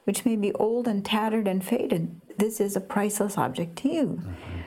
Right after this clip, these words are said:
Speaker 1: So we have things we set our hearts on, and when we lose those or we fail to get those, then we suffer too.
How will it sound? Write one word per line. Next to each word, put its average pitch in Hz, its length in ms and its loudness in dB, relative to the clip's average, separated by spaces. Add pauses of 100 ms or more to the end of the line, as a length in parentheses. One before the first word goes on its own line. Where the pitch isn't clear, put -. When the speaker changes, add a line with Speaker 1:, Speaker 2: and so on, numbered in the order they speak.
(540)
Speaker 1:
So 226 600 2
we 233 140 4
have 302 220 0
things 294 380 0
we 240 140 2
set 247 260 2
our 226 140 0
hearts 247 420 0
on, 170 380 2
and 196 180 2
when 202 160 2
we 190 140 2
lose 254 360 0
those 208 260 0
or 185 120 4
we 170 120 2
fail 202 280 0
to 202 80 2
get 175 220 0
those, 165 220 2
then 175 140 2
we 165 100 2
suffer 143 360 -2
too. - 220 -4